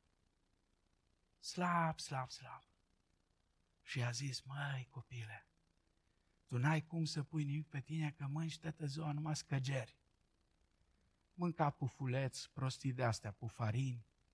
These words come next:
Și exact așa sunt unii creștini, slabi ca vai și amar. Abia să târăsc.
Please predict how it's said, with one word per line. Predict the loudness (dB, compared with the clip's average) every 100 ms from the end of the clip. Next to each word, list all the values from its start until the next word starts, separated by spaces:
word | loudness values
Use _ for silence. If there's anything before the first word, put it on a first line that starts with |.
| _ _ _ _ _ _ _ _ _ _ _ _ _ _ _ _ _ _ _ _ _ _ _ _ _ _ _ _
Și | -4 -2
exact | 0 -2 -2 -4
așa | -2 -2
sunt | -2 -4 -4
unii | -4 -8
creștini, | -8 -10 -10 -8 -10 -12 _ _
slabi | -10 -6 -2 -2 -2 -6
ca | -4 -2
vai | 0 -2
și | -2
amar. | -4 -6 -10 _ _ _ _ _ _ 2
Abia | 2 4 2
să | 2 0 -2 _ _
târăsc. | 2 4 6 4 2 -6